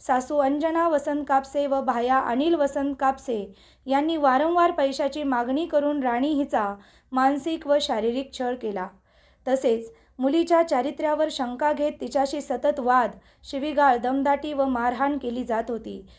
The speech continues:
या सर्व प्रकारामुळे राणी हिला प्रचंड मानसिक त्रास सहन करावा लागत होता. दिनांक बारा ऑक्टोबर दोन हजार पंचवीस रोजी पहाटेच्या सुमारास राणी ही अचानक घराबाहेर गेल्याची माहिती सासूने तिच्या माहेरी फोनवर दिली.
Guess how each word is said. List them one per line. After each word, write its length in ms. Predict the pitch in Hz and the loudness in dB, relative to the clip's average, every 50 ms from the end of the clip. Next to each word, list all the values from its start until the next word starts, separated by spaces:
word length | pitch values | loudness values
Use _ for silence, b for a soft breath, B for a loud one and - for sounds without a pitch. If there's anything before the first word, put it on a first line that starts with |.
| b b b b | b b b b
या 180 | 247 269 285 | 2 2 2
सर्व 320 | 277 285 339 339 359 359 359 | 4 4 4 4 6 4 4
प्रकारामुळे 720 | 349 311 277 285 302 302 311 311 311 302 294 302 311 302 | 2 2 0 0 0 0 0 0 0 0 2 2 2 2
राणी 320 | 262 226 233 240 277 294 | 0 0 0 0 0 0
हिला 220 | 269 285 277 294 285 | 0 0 0 0 0
प्रचंड 460 | 285 240 220 - 285 302 330 330 320 | -2 -4 -4 -2 0 0 0 0 0
मानसिक 500 | 302 269 247 247 254 254 254 302 - - - | 0 0 0 0 -2 -4 -4 -6 -10 -6 -2
त्रास 320 | 269 262 294 302 - - | 0 0 0 0 -2 -2
सहन 240 | 285 254 277 285 277 | -2 0 0 -2 -2
करावा 360 | 254 233 233 240 254 269 262 | -2 0 0 2 4 4 2
लागत 320 | 247 208 202 208 240 240 | 2 0 -4 -4 -6 -6
होता. 280 | 254 226 220 208 185 190 - b b b b b b b b b | -6 -8 -8 -10 -12 -12 -14 b b b b b b b b b
दिनांक 420 | - 247 254 254 254 262 262 254 254 | -4 -2 0 2 2 2 2 0 0
बारा 360 | 247 214 233 233 240 262 285 | 0 0 0 2 4 4 4
ऑक्टोबर 520 | 302 302 302 - - 294 285 285 294 294 | 4 2 0 0 0 0 2 2 2 2
दोन 220 | 262 262 262 262 262 | 2 2 2 2 2
हजार 240 | 262 233 262 254 262 | 0 2 0 0 0
पंचवीस 500 | - 240 240 247 240 - 311 320 - 330 | -2 -6 -6 -6 -6 -6 -8 -6 -6 -4
रोजी 480 | 285 277 247 240 220 208 202 208 202 B B B B B B - | -4 -4 -4 -4 -8 -10 -10 -12 -16 B B B B B B 0
पहाटेच्या 580 | 285 269 269 285 294 302 302 311 - 339 339 330 | 0 2 2 2 0 0 -2 0 2 2 2 2
सुमारास 560 | 330 311 285 285 285 277 277 277 285 285 294 | 2 0 0 2 2 4 4 2 2 0 0
राणी 260 | 247 233 233 254 285 | -2 0 0 0 0
ही 200 | 294 269 302 294 | 0 0 0 0
अचानक 420 | 269 226 - 269 254 269 294 311 | -2 -2 0 0 0 0 0 -2
घराबाहेर 580 | 269 269 247 262 269 277 269 269 254 269 285 269 | -2 -2 -2 0 0 2 2 2 2 2 2 0
गेल्याची 420 | 233 262 262 254 262 262 262 277 | 0 0 0 0 0 -2 -2 -4
माहिती 600 | 269 254 247 240 269 302 294 - 226 208 202 202 B B B B B B B - | -2 -2 -2 -2 -2 -4 -4 -6 -8 -10 -10 -12 B B B B B B B -2
सासूने 460 | 285 247 247 247 311 311 320 330 330 | 0 0 0 0 0 0 0 0 0
तिच्या 300 | 330 294 262 - 294 269 | -2 -2 -2 0 2 2
माहेरी 420 | 269 262 254 240 247 254 254 277 277 | 2 2 0 0 0 -2 -2 -4 -4
फोनवर 420 | 269 254 240 240 247 247 247 240 | -4 -4 -4 -2 -2 -2 -2 -2
दिली. 360 | 208 220 208 190 190 190 190 | -4 -6 -6 -6 -8 -12 -12